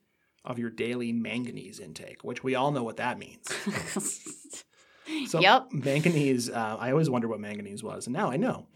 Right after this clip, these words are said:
Speaker 1: So it's a mineral that's crucial for metabolism and development in the body.
Speaker 2: Hmm.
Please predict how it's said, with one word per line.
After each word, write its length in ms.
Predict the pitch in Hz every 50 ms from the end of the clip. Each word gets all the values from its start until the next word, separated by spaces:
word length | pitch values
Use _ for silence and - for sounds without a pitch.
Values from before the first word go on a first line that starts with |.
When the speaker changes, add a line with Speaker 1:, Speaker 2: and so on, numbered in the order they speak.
| - - - - - - - _ -
Speaker 1:
So 100 | - 160
it's 100 | 160 156
a 40 | 139
mineral 400 | 139 139 156 175 196 202 202 180
that's 180 | 151 135 - -
crucial 500 | - - - 147 156 160 - 180 170 160
for 140 | 151 135
metabolism 760 | 131 127 123 - - 131 127 123 127 127 120 113 120 120 117 -
and 360 | 113 113 107 107 107 - - -
development 480 | 117 95 101 101 - - - 87 80 _ _ -
in 100 | 127 120
the 60 | 117 107
body. 280 | - - - - - _ - _ _ _ _ - 415
Speaker 2:
Hmm. 160 | 359 277 175